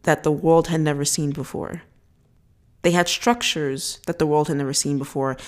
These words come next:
And a lot of times, those structures were chastised. They were minimized because they didn't look like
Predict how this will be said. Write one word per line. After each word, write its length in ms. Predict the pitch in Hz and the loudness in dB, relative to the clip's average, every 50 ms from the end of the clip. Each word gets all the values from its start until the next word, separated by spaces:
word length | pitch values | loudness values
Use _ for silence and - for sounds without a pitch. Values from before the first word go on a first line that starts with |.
| - - | -14 -6
And 100 | - 156 | -2 0
a 40 | 165 | 2
lot 160 | 165 175 180 | 4 4 4
of 80 | 180 175 | 2 0
times, 640 | - - - 214 214 208 185 170 160 156 147 - - - - _ - | -2 -2 0 2 4 4 4 2 0 0 -2 -4 -6 -10 -16 _ -2
those 240 | 151 160 165 160 - | 2 2 4 4 2
structures 680 | - - 185 190 190 - - - 165 160 151 151 - | 2 2 2 2 2 0 0 0 0 0 0 0 -2
were 180 | 135 160 151 147 | -2 -2 -2 0
chastised. 1000 | 147 - - - 175 175 180 - - - 151 127 127 131 131 - - - - - - _ _ _ _ _ _ _ - | 0 -2 -2 2 2 2 2 2 0 -2 -2 -4 -4 -4 -6 -6 -8 -8 -10 -12 -16 _ _ _ _ _ _ _ 0
They 140 | 151 160 | 2 4
were 100 | 156 151 | 4 4
minimized 920 | 151 151 151 160 175 190 185 170 156 139 127 120 120 123 120 - - - - - _ - - - | 4 2 2 2 2 2 2 2 2 0 0 -2 -2 -4 -6 -6 -8 -10 -12 -18 _ -20 -18 -6
because 300 | - 170 - - 165 156 | -4 0 2 4 2 4
they 80 | 180 156 | 4 4
didn't 240 | 147 170 165 156 151 | 4 4 4 4 4
look 260 | 156 135 - - - | 2 2 0 -2 -4
like 360 | 143 135 135 127 - - - | -2 -2 -2 -2 -4 -8 -16